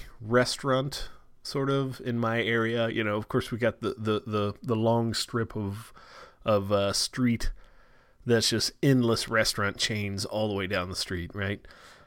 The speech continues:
I don't think any of 'em are Pokestops, right? The Pokestops are just, like, in my area, it's the churches, and then there's, like, a couple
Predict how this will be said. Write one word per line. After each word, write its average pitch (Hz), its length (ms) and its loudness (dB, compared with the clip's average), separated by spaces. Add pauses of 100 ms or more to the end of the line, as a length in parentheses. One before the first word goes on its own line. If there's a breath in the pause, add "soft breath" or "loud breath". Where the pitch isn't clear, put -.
(240 loud breath)
I 127 80 4
don't 170 220 4
think 143 320 4
any 123 300 6
of 104 120 2
'em 101 300 0
are 95 500 0 (320)
Pokestops, - 840 -2
right? 90 240 -2 (320)
The 113 140 -4
Pokestops 123 800 2
are 101 160 0
just, 107 260 -8
like, 92 360 -6 (800 soft breath)
in 120 100 0
my 120 280 4
area, 113 340 4
it's 98 160 -4
the 110 140 -8
churches, 117 720 0
and 104 140 -6
then 101 120 -6
there's, 101 220 -4
like, 101 180 -6
a 113 60 -6
couple 110 560 -2